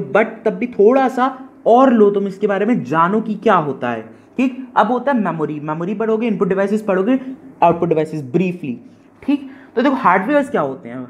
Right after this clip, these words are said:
Hardwares वो सारे physical tangible parts होते हैं जिन्हें तुम छू सकते हो, जैसे तुम image में देख सकते हो, जिन्हें तुम आंखों से देख सकते हो और छू सकते हो, ये सारे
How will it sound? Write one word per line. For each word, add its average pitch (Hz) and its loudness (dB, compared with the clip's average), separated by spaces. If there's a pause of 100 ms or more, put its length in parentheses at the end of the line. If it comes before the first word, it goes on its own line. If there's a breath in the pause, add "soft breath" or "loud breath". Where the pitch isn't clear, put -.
Hardwares 220 -2
वो 285 -4
सारे 254 -2
physical 240 -2
tangible 220 -2
parts 214 0
होते 185 0
हैं 214 0
जिन्हें 202 -4
तुम 233 -2
छू 185 -4
सकते 156 -4
हो, 143 -2
जैसे 170 -4
तुम 214 4 (500 loud breath)
image 180 4
में 208 2
देख 196 6
सकते - -4
हो, 254 0
जिन्हें 190 -2
तुम 240 0
आंखों 175 2
से 214 -2
देख 190 -2
सकते 214 -2
हो 269 4
और 269 -4
छू 175 -4
सकते 160 -8
हो, 160 -6
ये 170 -4
सारे 175 -2